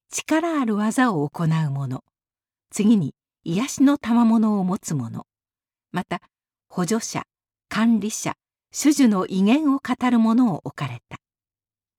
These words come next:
みんなが使徒だろうか？みんなが預言者だろうか？みんなが教師だろう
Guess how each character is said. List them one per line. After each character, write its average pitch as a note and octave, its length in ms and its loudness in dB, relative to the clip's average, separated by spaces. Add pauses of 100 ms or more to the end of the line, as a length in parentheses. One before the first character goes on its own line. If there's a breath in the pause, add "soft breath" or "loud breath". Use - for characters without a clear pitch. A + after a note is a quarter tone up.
(640)
み G3 140 4
ん D4 100 4
な D#4 120 -6
が D3+ 180 -10 (120)
使 - 160 -14
徒 B3+ 120 -2
だ F3 120 -8
ろ B2 120 -14
う - 20 -18 (140)
か？ - 100 -20 (800)
み G3 180 2
ん G#3 80 2
な G3 100 0
が D#3+ 80 -2
預 F3 220 0
言 A#3 220 4
者 E3+ 160 -6
だ D3+ 140 -4
ろ D#3+ 100 -4
う D3 40 -8 (120)
か？ - 100 -16 (600)
み A3 180 6
ん F4 100 2
な E4 100 -6
が E3 200 -6 (100)
教 D4+ 220 0
師 - 140 -8
だ C3+ 120 -4
ろ B2 120 -10
う - 20 -16